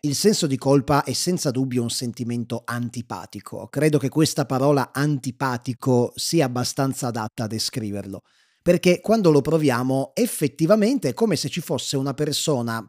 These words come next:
petulante e invadente ficcata nella nostra testa che non fa altro che rimproverarci e rinfacciarci costantemente i nostri errori e le nostre mancanze.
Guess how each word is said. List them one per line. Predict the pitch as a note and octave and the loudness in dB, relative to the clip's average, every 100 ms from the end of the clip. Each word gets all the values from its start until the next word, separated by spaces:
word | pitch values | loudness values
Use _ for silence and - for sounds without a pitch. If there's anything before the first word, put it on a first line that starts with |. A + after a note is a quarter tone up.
| _ | _
petulante | D#3 C3 C#3+ E3 C3+ A#2+ A2+ C3 | -2 0 2 2 2 0 -2 0
e | |
invadente | C3+ C#3+ D3+ F#3 F#3 G#3+ C3+ | 2 2 0 0 2 0 -4
ficcata | - - - _ - E3+ E3 E3+ E3 | -6 -10 -14 _ 2 2 2 0 0
nella | C#3+ A#2+ A#2+ | 0 0 0
nostra | D3+ - F3 E3+ | 0 -2 -2 -2
testa | D3 G#2+ - - C#3 C#3+ - - _ _ | -2 -4 -4 -2 -2 -4 -14 -20 _ _
che | C4+ | 2
non | G#3 E3+ | 2 2
fa | A3+ A#3 | 2 4
altro | D3 D3 F3 | 4 2 0
che | - D3 C3+ | 2 2 2
rimproverarci | C#3 C#3 D3+ E3+ F3+ C3+ C#3 - C#3+ | 0 0 2 4 4 4 2 -2 -2
e | B2 | 0
rinfacciarci | C3+ D3+ - D3+ - C#3 A2+ A2+ - | 0 0 -2 -4 -2 -4 -4 -6 -10
costantemente | A#2+ C#3 - C3 B2 C3+ C3 A2+ B2+ A2+ | -6 -4 -4 -6 -4 -4 -4 -4 -4 -4
i | A#2+ A#2+ | -4 -4
nostri | C3 - - C3 | -4 -4 -2 0
errori | C3 C#3 D#3 D#3 D3+ D#3 | 2 4 6 6 6 4
e | C3 | 0
le | B2+ | -4
nostre | B2 B2 - A#2 | -4 -4 -4 -6
mancanze. | A2+ G#2+ - F#2+ G2+ - - | -6 -10 -12 -14 -14 -14 -14